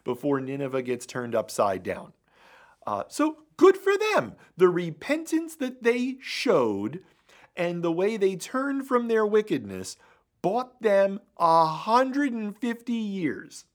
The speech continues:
six, seven generations. That's good news. That led to more human flourishing for them in their day. Now, as we come toward the end of our time today,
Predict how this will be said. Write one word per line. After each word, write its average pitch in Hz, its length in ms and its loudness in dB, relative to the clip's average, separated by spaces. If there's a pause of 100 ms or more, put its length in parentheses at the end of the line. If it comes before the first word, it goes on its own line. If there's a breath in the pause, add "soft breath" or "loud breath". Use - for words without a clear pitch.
(280)
six, - 680 -12
seven 117 540 -10
generations. 165 960 -10 (800 soft breath)
That's 302 280 -2
good 196 600 0
news. 190 560 -4 (260 soft breath)
That 208 280 0
led 214 580 -4
to 170 160 -2
more 208 540 -2
human 196 600 -4
flourishing 143 920 -2 (140 soft breath)
for 143 240 0
them 156 560 -2
in 139 280 -4
their 123 280 2
day. 98 600 -8 (1300)
Now, 85 360 -12 (640)
as 90 160 -8
we 92 120 -12
come 95 280 -10
toward 92 220 -8
the 90 140 -10
end 85 160 -12
of 82 100 -10
our 80 160 -14
time 98 400 -6
today, - 460 -14